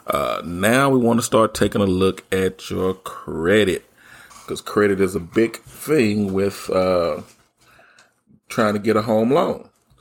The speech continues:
Uh, you know, unless you have the cash to go and buy a house. I mean,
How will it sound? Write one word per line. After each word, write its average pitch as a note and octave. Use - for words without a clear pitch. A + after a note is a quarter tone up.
Uh, F#3
you B2+
know, F#2
unless G2+
you G#2+
have G2
the D#2
cash G2
to E2+
go E2+
and D#2+
buy -
a -
house. C3+
I G2+
mean, F2